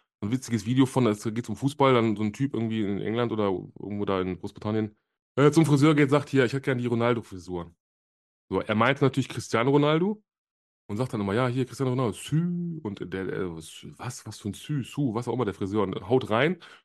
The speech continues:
und macht ihm aber die, die, äh, ähm, Ronaldo Brasilien, äh, zweitausendzwei W-M-Frisur, also Glatze und vorne nur diesen, diesen Haaransatz. Mega. Und er sagt, „Na, ich wollte doch Cristiano Ronaldo.“ So, wie jetzt wahrscheinlich auch Kids sagen, „Ich will die Patrick Mahomes-Frise“ oder „Ich will hier Gardner Minshew“,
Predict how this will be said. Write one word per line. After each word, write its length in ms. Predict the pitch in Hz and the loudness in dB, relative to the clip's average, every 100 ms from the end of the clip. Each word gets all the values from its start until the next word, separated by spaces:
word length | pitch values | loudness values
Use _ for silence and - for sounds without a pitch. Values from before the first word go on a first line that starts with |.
| _ | _
und 100 | 104 | 4
macht 220 | 156 156 | 4 4
ihm 80 | 160 | 2
aber 140 | 143 135 | 4 2
die, 140 | 131 113 | -2 -6
die, 280 | 127 127 | -2 0
äh, 500 | 107 113 113 - 107 | 2 4 4 2 0
ähm, 300 | 104 107 101 | 0 -2 -4
Ronaldo 460 | 104 110 120 143 135 | -2 0 2 2 0
Brasilien, 600 | 110 113 131 170 107 104 | -4 -6 -2 -2 -2 -2
äh, 380 | 101 101 98 98 | -4 -4 -4 -6
zweitausendzwei 920 | - 127 127 131 117 - 117 135 113 | -4 -2 0 0 -2 -6 0 0 0
W-M-Frisur, 580 | 104 107 107 107 101 101 | -2 -2 -4 -8 -6 -4
also 160 | 104 98 | -4 0
Glatze 340 | 135 151 143 | -2 0 -2
und 100 | 127 | -2
vorne 260 | - 143 131 | 2 4 4
nur 140 | 131 | 0
diesen, 260 | 127 117 113 | -2 -10 -12
diesen 220 | 113 110 | -10 -2
Haaransatz. 640 | 131 - 98 95 92 - _ _ _ 107 | -2 -2 -6 -10 -14 -20 _ _ _ 4
Mega. 360 | 139 131 92 | 6 8 4
Und 160 | 87 104 | 2 0
er 80 | 107 | -2
sagt, 180 | 120 156 | -2 -2
„Na, 160 | 185 | 0
ich 180 | 175 - | 0 0
wollte 180 | 220 214 | 0 0
doch 80 | 175 | -6
Cristiano 320 | 160 185 175 | -4 0 2
Ronaldo.“ 540 | 165 160 233 190 95 _ _ _ _ | 4 2 2 0 -2 _ _ _ _
So, 160 | 123 107 | 0 2
wie 60 | 131 | 2
jetzt 180 | 139 131 | 2 0
wahrscheinlich 280 | 127 131 | -6 -4
auch 80 | 135 | -6
Kids 200 | - 147 - | -6 -4 2
sagen, 200 | 135 123 | 2 2
„Ich 220 | 156 131 | -4 0
will 120 | 147 | -2
die 120 | 143 143 | 0 -4
Patrick 320 | 151 151 139 | -6 -8 -4
Mahomes-Frise“ 680 | 143 170 - - 104 90 92 | 0 0 -2 -12 -10 -6 -4
oder 260 | 120 127 | -2 -2
„Ich 200 | 131 120 | -4 -2
will 280 | 131 131 127 | 2 4 4
hier 360 | 120 127 117 110 | 0 -4 -2 -2
Gardner 340 | 123 143 135 | 0 2 2
Minshew“, 400 | 151 165 - 85 | 0 -2 -6 -12